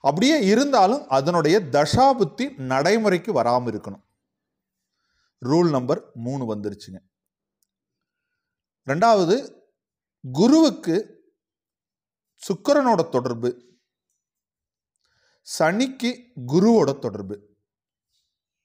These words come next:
இது இருந்துருச்சு அப்படின்னா, இந்த ஜாதகரை ஒரு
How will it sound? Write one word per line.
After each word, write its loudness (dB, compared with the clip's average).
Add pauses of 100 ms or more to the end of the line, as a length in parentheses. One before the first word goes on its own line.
(1600)
இது 0
இருந்துருச்சு -2
அப்படின்னா, -8 (420)
இந்த -4
ஜாதகரை -2 (1040)
ஒரு 0